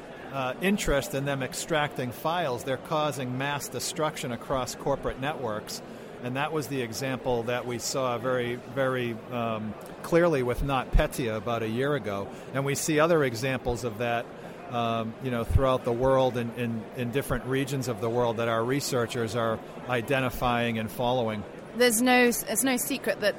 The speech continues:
Speaker 2: Russia's fairly advanced in their, in their <laughs> nefarious activity when it comes to cyber warfare. Um, are there any new developments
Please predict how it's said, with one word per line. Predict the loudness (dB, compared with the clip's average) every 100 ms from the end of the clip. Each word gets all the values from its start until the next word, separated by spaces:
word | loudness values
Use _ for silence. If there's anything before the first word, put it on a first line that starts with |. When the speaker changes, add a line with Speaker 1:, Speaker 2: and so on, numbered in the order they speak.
| 0
Speaker 2:
Russia's | 0 0 0 0 0 -2 2
fairly | 4 4
advanced | 0 0 0 0 -2
in |
their, | 0 2 0
in | 0
their | 0 0 0 -4 -10 -12 -12 -2
<laughs> | 0 4
nefarious | 4 4 4 4 4 2
activity | 0 0 -2 0 0 -2 -6 -6
when | -2
it |
comes | 0 0
to | 2
cyber | 4 4 2 2
warfare. | 2 2 2 2 0 -10 -8 4
Um, | 6 6 2 -4 -12 -12 -12 -14 -14 -14 -14 -14 -12 -10 -10 -10 -8 -6 0 4
are | 6
there | 4
any | 2 4
new | 6 8 8 8 6 2 -4 -12 -12 -8 -2
developments | 2 4 4 2 -2 -4 -6 -6